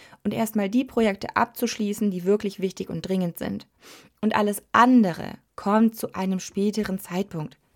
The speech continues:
Ne, wenn ich die ersten ein, zwei Projekte fertig habe, werden die anderen ja automatisch dann auch dringender. Das heißt, die rutschen dann auch nach oben auf meiner Prioritätenliste.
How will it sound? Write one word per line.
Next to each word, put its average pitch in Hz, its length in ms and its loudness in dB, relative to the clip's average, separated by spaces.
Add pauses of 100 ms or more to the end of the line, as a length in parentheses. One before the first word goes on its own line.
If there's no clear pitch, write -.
(160)
Ne, 240 160 2
wenn 220 120 0
ich 180 120 -12
die - 180 -12
ersten 240 360 2
ein, 196 240 -2
zwei 196 180 -2
Projekte 190 380 -6
fertig 254 440 0
habe, 226 300 4 (460)
werden 240 440 6
die 202 140 2
anderen 247 360 6
ja 220 140 4
automatisch 226 600 2
dann 226 220 2
auch 226 220 4
dringender. 214 600 4 (160)
Das 190 160 -6
heißt, 208 180 -6
die 214 60 -2
rutschen 226 300 2
dann 226 160 2
auch 254 340 6
nach 220 200 4
oben 180 280 2
auf 160 160 -8
meiner 160 220 -4
Prioritätenliste. - 1300 -8